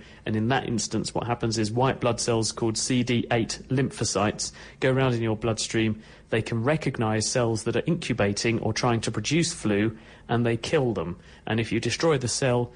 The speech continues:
because the virus cannot grow without the help of one of our cells,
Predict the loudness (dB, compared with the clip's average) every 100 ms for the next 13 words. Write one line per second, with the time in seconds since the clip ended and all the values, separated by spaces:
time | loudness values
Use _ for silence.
0 | -12 -10 -4 -4 -2 -2 0 2 0 -2
1 | -2 0 0 0 2 2 0 0 0 0
2 | 2 2 0 -2 -4 -2 -2 -2 0 0
3 | -2